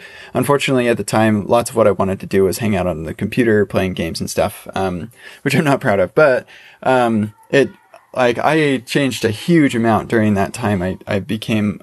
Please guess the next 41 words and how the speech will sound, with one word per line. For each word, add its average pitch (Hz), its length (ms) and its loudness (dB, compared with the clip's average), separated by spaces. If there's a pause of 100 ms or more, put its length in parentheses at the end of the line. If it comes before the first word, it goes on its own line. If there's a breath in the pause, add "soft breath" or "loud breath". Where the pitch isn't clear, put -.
much 123 300 -2
more 127 160 0
of 117 100 0
a 113 60 0
self-starter 104 720 2
and, 92 240 -2 (380 loud breath)
and, 104 360 2
uh, 92 220 4
very 104 260 2
task-oriented 104 1080 0
and, 90 380 -8
and 101 220 -2
goal-oriented. 104 840 0 (440 loud breath)
Uh, 110 300 2
it 87 80 -2
made 131 160 4
a 113 60 4
huge 131 280 0
impact 113 380 0
on 104 80 2
my 95 100 0
life. 95 300 -2 (300)
So, 131 600 2
uh, 117 300 -2
yeah, 127 160 2
I 92 40 -4
was 95 100 -6
just 110 160 -6
super 110 240 -6
productive. 104 440 -2
So 120 320 2
I've 123 220 2
been, 131 360 0 (680)
um, 117 300 2
thinking 139 300 -2
about 120 200 2
that 127 180 2
and 107 240 -10
just 113 200 -12
kind 120 140 -2
of 110 180 -8